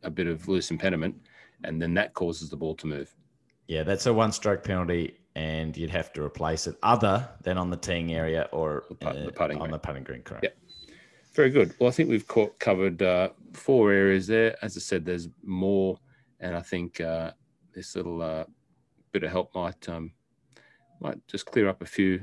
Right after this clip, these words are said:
Speaker 1: scenarios for a few, a few players. Of course, the week in, week out, uh, rules diligent golfers that do listen probably gonna be fully aware of those, but hopefully we're, uh,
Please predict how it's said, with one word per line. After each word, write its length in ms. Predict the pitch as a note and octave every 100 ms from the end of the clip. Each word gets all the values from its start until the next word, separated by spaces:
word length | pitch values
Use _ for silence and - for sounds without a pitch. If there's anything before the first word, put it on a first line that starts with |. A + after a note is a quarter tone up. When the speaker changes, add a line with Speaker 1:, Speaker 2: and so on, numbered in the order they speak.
| A#2
Speaker 1:
scenarios 600 | - F2+ F2 F2+ F2 F2+
for 140 | - F2+
a 60 |
few, 420 | E2+ F2+ F2+ F2 B2 -
a 40 |
few 220 | - F#2
players. 400 | - F2+ F2+ F2
Of 160 | - -
course, 320 | A#2 G2+ -
the 240 | E2+ D#2 D#2+ - - - - - - - - _ -
week 340 | B2+ B2 -
in, 180 | G2+ G2
week 260 | G2 F#2+
out, 280 | G#2 F#2+ F#2+ -
uh, 320 | F#2 F#2 F2+ - G#2+
rules 380 | G#2 G#2 G2+
diligent 500 | G2 G#2 G2+ F#2 F#2+ - _ _ _ _ - _ _ _ -
golfers 440 | G#2 A2 - G#2+ G2
that 140 | G2+
do 160 | G#2+ A2
listen 460 | G#2+ A2 A2 G#2+ - _
probably 240 | - G#2+ G#2
gonna 260 | G#2 G2+ - -
be 220 | G#2+ G#2
fully 300 | - A2+ G#2+
aware 260 | G2+ G#2 G#2
of 80 |
those, 320 | G2+ G#2 G#2+ -
but 260 | G#2+ G2 -
hopefully 340 | G#2+ - G2
we're, 300 | F#2 F2+ F2
uh, 260 | F2 E2+